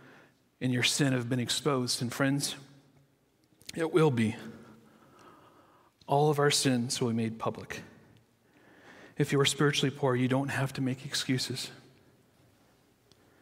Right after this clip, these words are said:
If you're spiritually poor, you don't have to run. If you're spiritually poor, you don't have to put up walls. If you're spiritually poor, you acknowledge your sin, you turn from it, and you run to the cross.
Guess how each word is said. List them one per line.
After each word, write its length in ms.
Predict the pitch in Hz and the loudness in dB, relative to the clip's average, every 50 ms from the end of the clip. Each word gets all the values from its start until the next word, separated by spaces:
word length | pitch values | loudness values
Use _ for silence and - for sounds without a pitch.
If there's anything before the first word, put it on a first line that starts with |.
| _ _ _ - - - - _ _ _ _ _ - | _ _ _ -20 -20 -20 -20 _ _ _ _ _ -10
If 100 | - - | -4 -2
you're 80 | 139 | 0
spiritually 500 | 131 - - 151 147 139 - - 139 123 | 0 2 4 4 4 4 4 2 0 0
poor, 220 | - - 151 135 131 | 0 0 2 2 2
you 120 | 127 127 | 2 2
don't 160 | 139 135 127 | 2 0 0
have 200 | 120 127 127 - - | 0 -2 -4 -4 -4
to 100 | - 120 | -4 -2
run. 260 | 123 127 117 120 131 - - - - - - - - _ _ _ _ _ _ _ - _ _ _ _ _ _ _ _ _ _ _ _ _ _ _ _ _ _ _ _ _ _ _ _ _ _ - | -2 -2 -2 -4 -6 -10 -16 -20 -20 -20 -20 -20 -20 _ _ _ _ _ _ _ -20 _ _ _ _ _ _ _ _ _ _ _ _ _ _ _ _ _ _ _ _ _ _ _ _ _ _ -2
If 80 | - | 0
you're 80 | 151 139 | 2 2
spiritually 460 | - - 160 147 139 - - 135 117 | 2 4 2 2 2 2 0 -2 -4
poor, 260 | - - 143 135 123 | -2 0 0 2 2
you 100 | 120 120 | 2 2
don't 200 | 113 131 131 123 | 2 0 0 0
have 200 | 120 131 131 123 | -2 -4 -4 -4
to 80 | - 131 | -4 -6
put 160 | 127 - 139 | -6 -2 -2
up 160 | 131 117 - | -2 -2 -2
walls. 720 | 127 120 120 120 117 117 120 120 120 - - - - - - - - - - - - - - - - _ _ _ _ _ _ _ _ _ _ _ _ _ _ _ - - - - - - - _ _ _ _ _ - | -2 0 0 2 2 0 -2 -4 -6 -8 -6 -6 -6 -8 -8 -14 -20 -20 -20 -20 -20 -20 -20 -20 -20 _ _ _ _ _ _ _ _ _ _ _ _ _ _ _ -20 -20 -20 -20 -20 -20 -20 _ _ _ _ _ -4
If 80 | - | -2
you're 60 | 131 120 | 0 0
spiritually 520 | - - - 170 170 151 - 151 127 - | 2 2 4 4 4 4 2 0 -2 -2
poor, 380 | - - 151 143 135 123 120 - - - - | 0 0 2 2 2 0 -2 -6 -10 -12 -8
you 140 | - 131 131 | -4 -2 -2
acknowledge 680 | 131 120 131 127 131 127 127 139 151 151 131 131 139 127 | -2 -2 -2 -2 0 0 2 2 0 0 -2 -2 -4 -4
your 120 | 120 117 | -4 -4
sin, 320 | 113 - - - 107 107 113 | -2 -2 -2 -2 -2 -4 -4
you 120 | 113 120 | -4 -6
turn 400 | 117 - - - 151 147 151 156 | -6 -8 -4 -2 0 0 0 -2
from 160 | - - 113 | -2 -4 -4
it, 140 | 107 113 123 | -4 -4 -4
and 200 | - 139 120 113 | -6 -6 -6 -4
you 140 | 120 120 113 | -4 -4 -2
run 340 | 117 117 123 127 127 120 120 | -2 0 0 0 0 -2 -2
to 120 | - - 117 | -4 -4 -4
the 80 | 104 | -4
cross. 560 | - - - 104 107 - - - - - - | -6 -6 -6 -6 -6 -8 -8 -8 -8 -8 -8